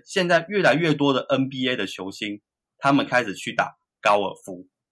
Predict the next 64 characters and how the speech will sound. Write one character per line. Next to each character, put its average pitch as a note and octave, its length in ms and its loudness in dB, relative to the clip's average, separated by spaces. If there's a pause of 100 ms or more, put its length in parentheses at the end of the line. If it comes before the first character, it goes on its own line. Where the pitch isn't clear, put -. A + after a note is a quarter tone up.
(460)
而 D#3 120 0
且 D3+ 140 2
他 - 160 2
们 C3+ 180 2
打 G2 180 2
高 C3+ 220 4
尔 F#2+ 80 -4
夫， A2 220 -16 (220)
不， A#2 120 -8
不 G#2+ 220 -16
是 D3 160 -6
业 D3+ 220 0
余 F2+ 180 -8
哦， G2 80 -6
就 A#2 80 -6
是 A#2 80 -8
说， A2+ 220 -6
说 A#2 200 -6
平 A2+ 140 -12
常 G2+ 140 -8
大 A#2 120 0
家 A2 80 0
休 G#2+ 300 -8
闲 F#2 300 -14
啊， G#2 80 -10
一 - 40 -10
起 - 60 -18
去 G#2 140 -14
打 F#2+ 200 -8
高 G2+ 180 -6
尔 F#2 40 -12
夫 G#2+ 160 -16
玩 F#2 180 -10
一 F2+ 60 -16
下， G2 200 -8
而 - 100 -8
是 D#3+ 120 -6
很 G#2+ 200 -4
多 C3+ 200 0
人 G2 120 -2
已 - 20 -12
经， A2+ 240 -10
也 A2+ 200 -6
已 A2+ 40 -18
经 B2 240 -12
打 G2 160 -6
成 G2+ 220 -14
职 - 260 -14
业 C#3+ 180 -2
级 - 300 -14
了， - 100 -14
甚 B2 200 -10
至 A#2 60 -12
在 B2+ 120 -4
一 - 20 -10
些 B2 140 -6
什 G2 140 -10
么 F#2 120 -16
公-， A2 240 -8
美 F#2+ 120 -6
国 G2 180 -10
公 A2 240 -8
开 G2+ 160 -10
赛 - 340 -6